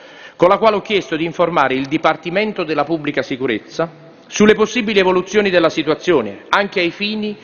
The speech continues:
della valutazione dei presupposti per l'applicazione del divieto di transito e sosta della nave O N G nel mare territoriale italiano, come previsto dalle leggi vigenti.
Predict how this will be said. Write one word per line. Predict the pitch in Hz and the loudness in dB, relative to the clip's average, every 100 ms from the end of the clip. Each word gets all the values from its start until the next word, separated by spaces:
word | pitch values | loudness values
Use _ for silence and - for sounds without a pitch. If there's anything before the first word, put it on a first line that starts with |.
| - - | -20 -2
della | 147 160 | 2 4
valutazione | 165 170 170 170 196 160 | 2 0 0 -2 -2 -2
dei | 143 | -4
presupposti | 147 214 220 208 180 180 - 180 | 0 0 0 0 2 2 0 -2
per | 151 | 0
l'applicazione | 151 156 147 151 - 165 | 0 0 -2 -2 0 0
del | 139 135 | 0 -2
divieto | 143 156 139 | 0 -2 -2
di | 131 | -2
transito | - 190 220 208 190 | 2 2 2 -4 -8
e | 180 | -8
sosta | - 151 147 - 151 - | -4 -4 -4 -6 -6 -2
della | 147 143 | 0 2
nave | 151 147 | 2 2
O | 143 | 2
N | 139 139 | 0 -2
G | 127 143 - - - - | -4 -6 -8 -20 -16 0
nel | 143 156 | 0 2
mare | 180 190 | 2 2
territoriale | 170 160 160 160 147 139 | 0 -2 -2 -2 0 -2
italiano, | 135 120 107 101 | -4 -4 -4 -4
come | 110 160 | -2 0
previsto | 165 185 196 190 - - 202 - | 2 0 0 -6 -10 -10 -10 -8
dalle | - 151 147 | -2 0 2
leggi | 143 135 127 143 - | 0 -4 -8 -10 -10
vigenti. | 131 107 104 85 78 - | -12 -8 -10 -10 -18 -20